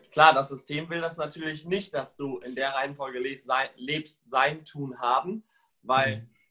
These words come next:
Speaker 1: wenn du in der Reihenfolge lebst, tun, haben, sein, dann haben die Leute dich im Griff und sagen, „Ne, mach doch, gib doch mal wieder Gas,
Speaker 2: Ja.
Speaker 1: erreich doch hier
Speaker 2: Wow,
Speaker 1: die
Speaker 2: guter
Speaker 1: Stufe,
Speaker 2: Punkt.
Speaker 1: dreißigtausend mehr.“ Und dann, äh,
Speaker 2: Ja.
Speaker 1: ne, dann haben die, dann kontrollieren die dich eben.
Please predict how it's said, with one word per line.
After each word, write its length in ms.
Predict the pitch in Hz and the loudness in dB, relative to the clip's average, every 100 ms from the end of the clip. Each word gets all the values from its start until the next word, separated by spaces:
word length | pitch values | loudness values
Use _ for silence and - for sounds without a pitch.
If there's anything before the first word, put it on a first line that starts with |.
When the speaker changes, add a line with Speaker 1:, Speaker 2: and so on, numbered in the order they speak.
| _ _ _ _ _ _ | _ _ _ _ _ _
Speaker 1:
wenn 260 | 139 156 | -10 -10
du 160 | 160 156 | -10 -10
in 120 | 147 | -8
der 120 | 147 | -6
Reihenfolge 380 | 147 151 151 139 | -6 -8 -10 -10
lebst, 300 | 139 - - | -12 -14 -20
tun, 480 | - 190 185 180 170 _ | -16 -10 -8 -8 -12 _
haben, 500 | - 151 147 139 123 - - | -4 4 4 2 -4 -12 -12
sein, 520 | 127 170 196 143 110 _ _ - | 0 2 2 0 -8 _ _ -8
dann 240 | 147 185 123 - _ | -6 -6 -10 -16 _
haben 200 | 165 180 | -4 -4
die 60 | 185 | -4
Leute 260 | 180 175 | -6 -6
dich 120 | 165 170 | -10 -14
im 100 | 165 | -8
Griff 180 | 160 160 | -8 -8
und 60 | |
sagen, 220 | 131 139 131 | -8 -8 -8
„Ne, 140 | 170 180 | -8 -4
mach 200 | 185 208 | -4 -4
doch, 180 | - 208 | -6 -8
gib 160 | 220 - | -8 -4
doch 100 | 196 | -4
mal 180 | 180 | -4
wieder 180 | 175 170 | -6 -6
Gas, 280 | 170 156 165 | 0 0 2
Speaker 2:
Ja. 80 | 139 | 0
Speaker 1:
erreich 280 | 135 175 190 | -2 -4 -8
doch 100 | - | -2
hier 100 | 185 | 8
Speaker 2:
Wow, 300 | 139 123 117 | 10 10 6
Speaker 1:
die 40 | |
Speaker 2:
guter 180 | 147 139 | 4 4
Speaker 1:
Stufe, 100 | 110 117 | 4 4
Speaker 2:
Punkt. 220 | 110 95 - | 0 -2 -4
Speaker 1:
dreißigtausend 720 | 175 185 123 127 165 165 165 | -2 -2 -6 -4 -4 -6 -10
mehr.“ 380 | 165 165 165 170 _ _ | -6 -4 -4 -6 _ _
Und 180 | 160 160 | -12 0
dann, 260 | 165 170 165 | 0 0 -2
äh, 60 | |
Speaker 2:
Ja. 160 | 151 147 | -2 -2
Speaker 1:
ne, 160 | 165 202 | -4 -4
dann 160 | 170 | -4
haben 140 | 175 190 | -4 -6
die, 160 | 185 - | -8 -8
dann 140 | 175 | -4
kontrollieren 580 | 180 190 185 185 208 220 | -2 -4 -4 -6 -4 -4
die 120 | 180 | -6
dich 260 | 151 143 123 | -10 -10 -6
eben. 300 | 120 104 | -8 -8